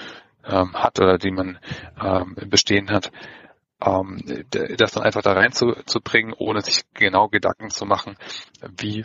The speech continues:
passt das überhaupt in den Markt und, ähm, wird das überhaupt mit beispielsweise den Roaming-Plattformen überhaupt kompatibel sein? Beispielsweise Integration von einer Tankkarte, die ja jetzt von der Technologie, A-V-D-Karte beispielsweise,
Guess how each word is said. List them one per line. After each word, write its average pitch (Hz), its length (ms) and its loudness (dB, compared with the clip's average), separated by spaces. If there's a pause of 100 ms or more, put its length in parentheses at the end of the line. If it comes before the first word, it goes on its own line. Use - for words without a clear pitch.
passt 107 300 0
das 101 100 -6
überhaupt 98 300 0
in 101 80 -8
den 95 140 -6
Markt 101 280 2
und, 95 320 -12
ähm, 92 420 -4 (360)
wird - 220 2
das - 220 2 (120)
überhaupt - 560 0 (320)
mit 104 380 -2
beispielsweise 101 640 2
den 101 140 -6
Roaming-Plattformen 101 760 0
überhaupt 98 200 2
kompatibel 107 500 2
sein? - 280 -2 (500)
Beispielsweise 101 800 2 (260)
Integration 104 840 2
von 101 240 0
einer 95 140 4
Tankkarte, - 580 0 (1000)
die 95 140 0
ja 90 240 4 (120)
jetzt - 180 -12
von - 100 -10
der 90 120 -4
Technologie, 104 720 -6 (320)
A-V-D-Karte 95 800 0
beispielsweise, 92 760 0